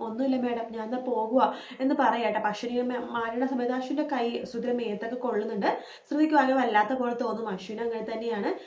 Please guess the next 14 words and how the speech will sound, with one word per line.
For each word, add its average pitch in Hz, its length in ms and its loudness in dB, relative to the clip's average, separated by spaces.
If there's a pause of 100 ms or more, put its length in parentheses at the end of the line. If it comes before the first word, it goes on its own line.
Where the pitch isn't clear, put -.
(180)
പെട്ടെന്ന് 311 280 6
അശ്വതി 269 340 2
പോകാൻ 247 360 2
മുമ്പ് 262 160 0
ശ്രുതിയുടെ 233 320 0
തല 220 220 0
വഴിയും 233 340 0
ഒരു 302 120 2
ലൈറ്റിന്റെ 254 560 4 (140)
ഒരു 370 180 6
വയർ 254 380 4
മാത്രം 220 260 -2
ഇങ്ങനെ 226 140 -4
കിടക്കുന്നുണ്ടായിട്ടോ. 196 640 0